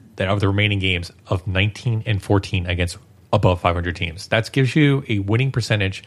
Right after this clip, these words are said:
against above five hundred teams down the stretch of five seventy-seven.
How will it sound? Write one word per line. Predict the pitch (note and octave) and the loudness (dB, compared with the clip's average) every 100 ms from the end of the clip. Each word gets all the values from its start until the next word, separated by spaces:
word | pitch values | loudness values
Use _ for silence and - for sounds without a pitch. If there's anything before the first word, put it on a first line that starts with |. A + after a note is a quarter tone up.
| - - _ _ _ | -20 -20 _ _ _
against | G2+ F#2+ F#2 A2 C3+ - - | 0 2 2 2 0 -6 -2
above | G2+ G#2+ | 2 2
five | G#2+ A2 | 4 2
hundred | A2 G#2 | 2 -2
teams | - G#2+ | -2 -4
down | F#2 G2 | 0 -2
the | G2 | -2
stretch | - F2+ - - - | 0 0 -2 -12 -10
of | F#2 | -10
five | - - F#2 F2+ | -6 0 2 2
seventy-seven. | - F2 F2 - F2 E2 | -2 -4 -4 -6 -8 -10